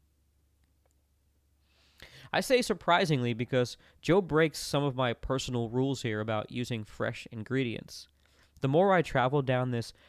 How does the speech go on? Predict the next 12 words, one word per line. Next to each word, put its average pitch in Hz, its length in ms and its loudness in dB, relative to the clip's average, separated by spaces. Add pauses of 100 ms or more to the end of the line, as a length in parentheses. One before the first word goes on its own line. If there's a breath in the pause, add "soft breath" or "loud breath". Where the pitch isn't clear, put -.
path 127 340 -2
of 113 200 -2
refined 113 480 -2
libations, 110 640 -6
I 135 120 2
often 165 300 2
slam 143 440 0
into 127 200 -4
unintentional 123 580 -4
conclusions. 113 680 -4 (460 soft breath)
One 160 220 2
being, 113 420 0